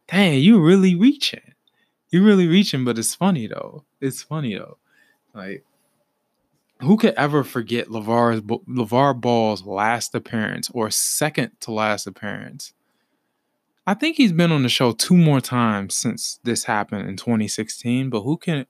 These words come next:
forget his appearance on The Herd with Christine Leahy? He mocked Christine Leahy. He was like, "I'll never wear a big baller shirt."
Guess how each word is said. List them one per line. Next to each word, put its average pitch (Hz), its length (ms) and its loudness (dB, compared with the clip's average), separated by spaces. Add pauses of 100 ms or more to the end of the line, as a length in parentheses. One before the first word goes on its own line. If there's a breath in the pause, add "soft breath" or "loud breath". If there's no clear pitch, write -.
forget 117 400 -4
his 113 220 -6
appearance 120 580 -4 (920)
on 131 220 0
The 123 120 -4
Herd 110 580 -2
with 110 160 -8
Christine 127 640 -2
Leahy? 101 480 -8 (2250)
He 139 220 0
mocked 123 360 0
Christine 117 460 -8
Leahy. 110 200 -4
He 127 80 -2
was 143 140 -8
like, 104 260 -8 (760)
"I'll 160 180 0
never 202 340 2
wear 170 280 0
a 131 40 0
big 120 360 -2
baller 123 360 -2
shirt." - 360 -8